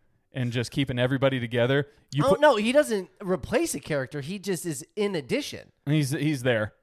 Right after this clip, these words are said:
Speaker 1: <laughs> He's his manager, his side boss or something like, but he's,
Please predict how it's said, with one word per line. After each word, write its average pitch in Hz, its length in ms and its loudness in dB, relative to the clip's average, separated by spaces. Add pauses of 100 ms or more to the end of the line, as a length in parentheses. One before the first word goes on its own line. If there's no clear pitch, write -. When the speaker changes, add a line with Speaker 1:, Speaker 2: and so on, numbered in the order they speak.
(100)
Speaker 1:
<laughs> - 80 -10 (540)
He's 160 180 0
his 139 140 -2
manager, 131 460 2
his 120 160 0
side 123 320 0
boss 113 280 2
or 120 40 -6
something 117 380 -6
like, 110 200 -4
but 117 120 -2
he's, 143 260 -2